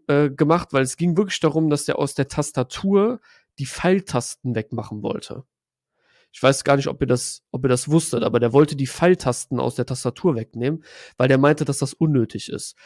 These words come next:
Und, ähm, hab mich dann am Anfang eigentlich abgefuckt über den Mac, weil der hat ja nur noch einen Lightning-Anschluss, ne?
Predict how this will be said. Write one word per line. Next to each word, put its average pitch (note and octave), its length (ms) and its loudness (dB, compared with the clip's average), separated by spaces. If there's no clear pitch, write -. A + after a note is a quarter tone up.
Und, D3 460 0
ähm, C3+ 400 2
hab - 160 -2
mich D#3 140 -2
dann F3+ 180 4
am E3 120 4
Anfang F#3 500 -2
eigentlich C3+ 400 -4
abgefuckt - 640 -6
über B2+ 220 -2
den A2+ 160 -2
Mac, B2+ 320 -2
weil C3 100 4
der C3 140 2
hat E3+ 140 0
ja E3 80 6
nur D#3+ 120 6
noch D3+ 240 2
einen C3 140 2
Lightning-Anschluss, - 920 -2
ne? D3+ 180 -4